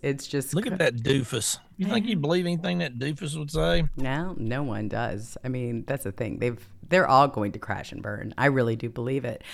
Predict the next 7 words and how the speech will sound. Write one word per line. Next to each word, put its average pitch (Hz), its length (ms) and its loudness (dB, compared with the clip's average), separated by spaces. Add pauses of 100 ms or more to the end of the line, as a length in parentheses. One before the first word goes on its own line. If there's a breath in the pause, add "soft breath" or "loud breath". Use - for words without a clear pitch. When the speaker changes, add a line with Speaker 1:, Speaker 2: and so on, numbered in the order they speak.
(220 loud breath)
Speaker 1:
I 190 80 12
believe 208 320 8
the 151 80 4
future 165 580 2
is 131 600 2 (760)
shows 160 480 4
like 104 220 -4